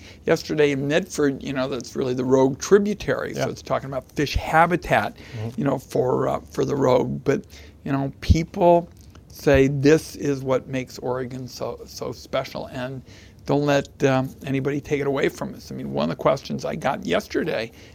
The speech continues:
Speaker 1: I get it everywhere, is, you know, are you gonna fight privatization and
Speaker 2: Mm-hmm.
Speaker 1: trying to take, uh, take away some of these treasures? And the point I always make is, if somebody in politics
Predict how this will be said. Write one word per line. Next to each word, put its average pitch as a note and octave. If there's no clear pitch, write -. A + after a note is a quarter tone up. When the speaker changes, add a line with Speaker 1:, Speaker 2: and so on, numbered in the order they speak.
Speaker 1:
I E3
get C#3+
it C#3+
everywhere, C#3+
is, C#3
you C#3+
know, C#3+
are C3+
you C3+
gonna C#3
fight D3+
privatization D#3+
and C3+
Speaker 2:
Mm-hmm. -
Speaker 1:
trying C3+
to C3
take, -
uh, C#3+
take D#3+
away D#3
some C#3+
of C3
these C3
treasures? C3+
And C#3+
the -
point D3+
I D3+
always D3+
make E3
is, C#3+
if E3+
somebody -
in C#4
politics D#3